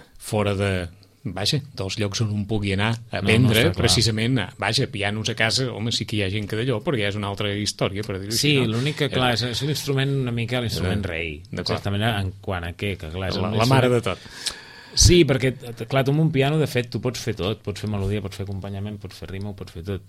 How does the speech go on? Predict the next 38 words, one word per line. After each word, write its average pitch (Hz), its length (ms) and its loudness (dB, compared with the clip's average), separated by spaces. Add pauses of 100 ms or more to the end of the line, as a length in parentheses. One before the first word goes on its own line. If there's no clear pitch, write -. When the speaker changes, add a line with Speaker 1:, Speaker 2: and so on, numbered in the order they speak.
(100)
Speaker 2:
Amb 92 220 -6
un 110 80 -4
instru-, 110 260 -8
amb 104 160 -6
un 107 80 -4
instrument 107 480 -4
monofònic, 95 840 -6
en 85 100 -8
certa 98 220 -2
manera, 95 180 0
com 82 160 -6
podríem, 85 460 -4 (480)
pues, - 240 -12 (160)
que 82 100 -10
només 85 240 -8
faci 92 240 -4
la 90 80 -6
melodia, 101 540 -6
Speaker 1:
Mhm. 92 320 2 (680)
Speaker 2:
doncs 87 240 -10
no, 92 320 -6
i 82 140 -8 (100)
en 78 80 -8
el 80 60 -10
cas 85 160 -10
de 90 60 -6
la 90 100 -6
percussió 90 340 -6
ni 98 140 -6
t'ho 98 80 -6
explico, 98 480 -10
vull 80 100 -16
dir, 73 140 -16
clar, 87 160 -12
perquè 76 240 -14 (100)
és 78 100 -14
el 85 120 -10
contrari, 80 400 -8